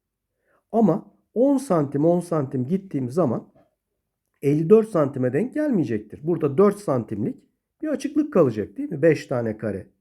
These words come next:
dizdiğimizde. Peki on santim neden olmadı? Onu zaten kafadan atmıştık. On dediğim sayı iki yüz yetmişin böleni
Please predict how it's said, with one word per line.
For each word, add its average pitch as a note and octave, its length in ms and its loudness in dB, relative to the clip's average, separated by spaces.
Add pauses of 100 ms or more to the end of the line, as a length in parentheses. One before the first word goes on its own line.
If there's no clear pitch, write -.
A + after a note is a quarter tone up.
dizdiğimizde. F#2+ 640 -10 (1200)
Peki G#3 320 2
on A#3 340 4
santim G#3 640 0
neden E3 280 0
olmadı? B2 520 -2 (720)
Onu F3 160 0
zaten D3 300 0
kafadan E3+ 360 4
atmıştık. G#2 520 -4 (840)
On C4+ 320 4
dediğim C#3+ 380 0
sayı D#3+ 560 -2
iki - 260 -6
yüz G3 180 0
yetmişin C3 760 0
böleni B2+ 480 4